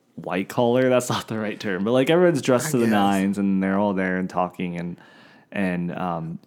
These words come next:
Speaker 1: people will go up and speak, but it's all very, like, formal, and, you know, people will tear up, but that's about it. And then, you
Speaker 2: Yeah.
Speaker 1: know, have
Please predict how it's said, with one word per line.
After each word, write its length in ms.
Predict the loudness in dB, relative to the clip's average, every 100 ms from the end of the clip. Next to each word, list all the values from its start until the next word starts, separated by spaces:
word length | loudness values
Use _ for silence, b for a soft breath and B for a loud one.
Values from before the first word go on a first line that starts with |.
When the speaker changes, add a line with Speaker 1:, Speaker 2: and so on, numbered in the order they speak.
| -8
Speaker 1:
people 280 | -6 -2 -2
will 80 |
go 180 | 0 0
up 140 | 0 -2
and 120 | -4
speak, 380 | -4 -4 -4 -6
but 100 | -6
it's 120 | 0
all 160 | 0
very, 260 | 2 0 0
like, 220 | -2 -6
formal, 640 | -4 -2 0 -2 -4 -6 -10
and, 240 | -10 -12 -14 B B B
you 120 | -6 -4
know, 120 | -2
people 280 | 0 2 2
will 80 | 0
tear 300 | -2 -2 0
up, 180 | -2
but 80 | -2
that's 220 | -6 -6
about 260 | -10 -12 -4
it. 340 | -2 -2 -6 -6
And 140 | -2
then, 160 | -2 -4
you 60 | -4
Speaker 2:
Yeah. 220 | -4 -6
Speaker 1:
know, 100 | -6
have 420 | -4 -4 -6 -18